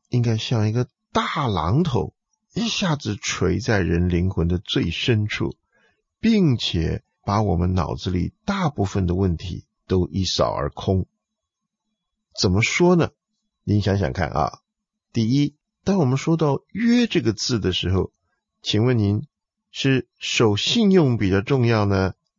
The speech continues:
还是讲道理比较重要？这个答案是很明白的。一个再有道理的约，若是没有信用，那这个约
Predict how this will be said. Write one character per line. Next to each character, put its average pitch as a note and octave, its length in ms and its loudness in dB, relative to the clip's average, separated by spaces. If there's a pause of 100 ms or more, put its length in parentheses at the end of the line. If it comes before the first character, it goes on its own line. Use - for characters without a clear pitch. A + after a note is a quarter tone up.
还 G#2 200 0
是 G#2 440 -2
讲 D#2 500 -2
道 F#3 260 4
理 D2+ 320 -4
比 D#2 140 -4
较 D2+ 140 -4
重 D#2 260 -2
要？ - 240 -10 (480)
这 C4+ 140 -4
个 G#3+ 60 -2
答 A#2+ 100 -2
案 F#2 180 0
是 A2+ 60 -6
很 F2 160 -2
明 D2+ 240 -2
白 D2+ 240 -2
的。 C#2 100 -6 (300)
一 F#3+ 80 -4
个 G#3 100 2
再 B3 300 0
有 A#2 240 0
道 A#3 300 0
理 G2 180 2
的 E2+ 100 -4
约， F2 300 -4 (240)
若 D#3+ 180 2
是 D3 140 0
没 E3+ 120 4
有 E3 140 2
信 F3+ 380 2
用， B2+ 200 0 (240)
那 D#3 140 0
这 G#3+ 300 0
个 A#2 100 0
约 G#2 340 2